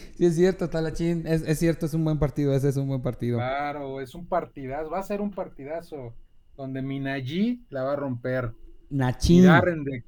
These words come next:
Speaker 2: de mi corazón también la va a romper.
Speaker 1: <laughs>
Speaker 2: Y mi Big Ben va a ser, ahí va la otra predicción loca. Mi Big Ben, mínimo veinte puntos para arriba.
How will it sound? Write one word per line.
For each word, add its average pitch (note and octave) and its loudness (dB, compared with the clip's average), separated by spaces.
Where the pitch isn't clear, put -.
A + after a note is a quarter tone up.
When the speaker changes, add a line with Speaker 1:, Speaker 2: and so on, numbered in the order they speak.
Speaker 2:
de C3+ -10
mi C3 -6
corazón C#3 -4
también C#3 -4
la D3+ -4
va D3+ -2
a D3 -4
romper. B2 -6
Speaker 1:
<laughs> - -4
Speaker 2:
Y C3+ -2
mi D3 -4
Big F#3+ 0
Ben G#3 2
va C3+ 0
a C#3+ -4
ser, D#3+ -2
ahí E3+ 0
va F#3+ 2
la F#3 2
otra F3+ -2
predicción D3+ -8
loca. D3+ -8
Mi C3+ -10
Big F#3 -6
Ben, G#3+ 0
mínimo A#3 2
veinte F3+ 0
puntos F3 -8
para C3 -8
arriba. A#2 -4